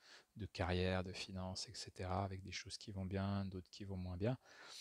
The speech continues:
qu'il voit venir, mais qu'il laisse finalement se faire. Comme ici ça va bien, ben, ça a l'air de, de bien se passer et, et, euh, il s'évade en fait. C'est un petit peu comme s'il rêvait, c'est un peu le côté, euh, ok, il se passe des choses désagréables, euh,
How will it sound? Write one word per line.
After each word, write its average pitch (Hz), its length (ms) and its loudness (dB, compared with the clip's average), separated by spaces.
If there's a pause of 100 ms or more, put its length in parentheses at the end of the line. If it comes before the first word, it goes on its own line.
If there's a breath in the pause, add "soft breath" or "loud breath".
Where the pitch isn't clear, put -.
(600 loud breath)
qu'il 101 180 -4
voit 104 160 10
venir, 107 380 8
mais 107 120 6
qu'il - 200 -2
laisse 98 240 8
finalement 95 400 2
se - 160 -2
faire. 135 440 4 (1080 loud breath)
Comme 147 220 4
ici 135 240 6
ça 131 160 6
va 110 140 6
bien, 107 380 6
ben, 95 360 0
ça - 220 2
a - 20 2
l'air 113 180 4
de, 101 200 -2
de 101 160 -10
bien 110 200 2
se - 80 2
passer 107 640 4 (520 loud breath)
et, 123 60 0
et, 117 180 2
euh, 104 180 4
il 110 100 0
s'évade 98 460 4
en 92 60 -6
fait. - 220 -10
C'est - 100 -6
un 107 60 2
petit - 160 2
peu 131 140 4
comme 104 160 -2
s'il 101 240 4
rêvait, 95 380 6
c'est - 160 -6
un - 100 -20
peu 110 100 -4
le 98 60 -4
côté, 107 380 2
euh, 95 80 4 (960 loud breath)
ok, - 180 -2
il 104 180 2
se - 80 0
passe 98 220 0
des 104 120 -4
choses 104 260 -2
désagréables, 104 640 4
euh, 95 120 -4